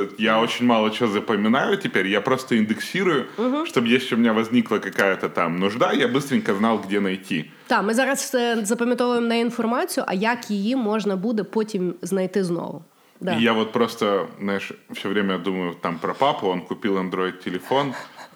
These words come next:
Speaker 1: и он перед тем, как им пользоваться, скачал инструкцию, распечатал <laughs> её и прочитал.
Speaker 2: <laughs> Молодец.
Speaker 1: Ну и вот, он зато щас,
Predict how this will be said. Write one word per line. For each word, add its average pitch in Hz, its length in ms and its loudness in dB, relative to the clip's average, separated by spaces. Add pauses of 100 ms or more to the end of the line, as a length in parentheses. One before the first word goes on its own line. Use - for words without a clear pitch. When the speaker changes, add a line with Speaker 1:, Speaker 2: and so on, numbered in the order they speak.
(760)
Speaker 1:
и 98 320 -2 (320)
он 120 180 4
перед 110 280 -2
тем, 117 140 2
как 104 200 -8
им 104 200 -6
пользоваться, 113 480 0
скачал 123 500 0
инструкцию, 113 840 2
распечатал 143 800 2
<laughs> 143 140 0
её 175 160 2
и 220 120 4
прочитал. 175 1160 2 (540)
Speaker 2:
<laughs> - 540 -16
Молодец. 180 760 -6
Speaker 1:
Ну 117 180 4
и 131 60 6
вот, 143 320 2
он 120 140 4
зато 123 260 2
щас, 135 300 0